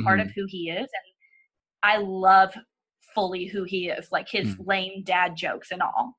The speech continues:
Speaker 2: <laughs> That is true. I have heard the dad jokes.
Speaker 1: They're bad. They're really bad.
Speaker 2: <laughs> Yes.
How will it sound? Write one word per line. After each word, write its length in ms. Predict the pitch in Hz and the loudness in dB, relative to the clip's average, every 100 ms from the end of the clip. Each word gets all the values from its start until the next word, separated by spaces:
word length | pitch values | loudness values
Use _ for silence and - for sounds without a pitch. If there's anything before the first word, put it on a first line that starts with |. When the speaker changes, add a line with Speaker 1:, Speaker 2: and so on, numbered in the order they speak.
| _ | _
Speaker 2:
<laughs> 120 | - - 466 - - _ _ _ | -4 -2 -4 -8 -16 _ _ _
That 120 | 123 | 0
is 200 | 120 - | 0 -4
true. 180 | - 92 - - - - - - - 131 - - - - - | -6 -8 -4 -6 -6 -12 -18 -16 -10 -10 -10 -12 -14 -6 0
I 100 | 127 | 2
have 180 | 123 113 | 2 2
heard 220 | 101 90 | 0 -2
the 80 | 95 | -6
dad 260 | 87 82 | -6 -8
jokes. 380 | - - - - - | -10 -14 -18 -4 0
Speaker 1:
They're 140 | 254 | 2
bad. 400 | 208 185 170 165 | 4 4 2 0
They're 120 | 202 202 | 0 -2
really 380 | 170 202 185 | -2 -2 2
bad. 360 | 175 175 165 156 156 135 - _ 147 | 2 4 2 0 -4 -8 -20 _ -2
Speaker 2:
<laughs> 80 | 214 - - _ - - _ _ - - _ | -2 -2 -12 _ -16 -16 _ _ -20 -20 _
Yes. 400 | 180 139 - | -2 -2 -6